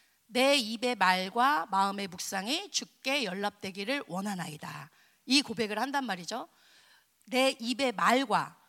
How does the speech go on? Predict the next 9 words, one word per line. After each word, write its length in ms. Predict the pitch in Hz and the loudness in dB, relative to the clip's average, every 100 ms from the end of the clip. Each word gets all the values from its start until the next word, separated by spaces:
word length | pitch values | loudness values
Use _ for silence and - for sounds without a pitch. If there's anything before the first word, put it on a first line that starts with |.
| _ - | _ 0
마음의 480 | 196 233 247 285 | 6 6 4 0
묵상이 680 | 247 196 190 - 269 262 330 | -2 -6 -4 4 4 4 -2
주께 300 | 330 - - | -4 -10 -8
연락되기를 540 | 208 185 - 202 185 175 | -6 -4 -6 -8 -12 -12
원한다." 440 | 170 175 156 180 _ _ _ _ | -10 -10 -12 -18 _ _ _ _
근데 120 | 269 | 2
여러분, 300 | 254 269 269 | 6 6 6
우리가 240 | 262 247 254 | 0 2 2
하루 300 | - 403 | 4 0